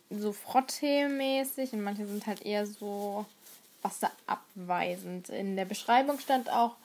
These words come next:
ähm, dass es ein wasserresistenter Stoff ist und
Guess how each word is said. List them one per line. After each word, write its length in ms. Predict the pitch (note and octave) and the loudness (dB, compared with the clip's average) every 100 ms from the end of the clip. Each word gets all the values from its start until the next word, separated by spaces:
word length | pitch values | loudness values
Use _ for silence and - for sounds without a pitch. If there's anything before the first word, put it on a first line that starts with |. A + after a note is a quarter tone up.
| - - - A3 | -20 -20 -10 0
ähm, 560 | G#3+ G#3 G#3 G#3 G3+ | 2 2 2 0 0
dass 480 | G3 F#3+ - - - | 0 0 -2 -6 -6
es 180 | G#3+ - | -6 -4
ein 320 | F#3+ F#3 F#3 | -2 -2 -2
wasserresistenter 880 | F3+ - F#3 F#3 F#3 - C4+ C4+ C#4+ | -2 -2 -2 -4 -8 0 2 2 0
Stoff 420 | - C#4 C4+ C4 | 0 4 4 2
ist 360 | - C4 C4 - | -2 0 0 -6
und 720 | - G#3+ G#3 G#3 G3+ G3+ | -2 0 2 0 0 -2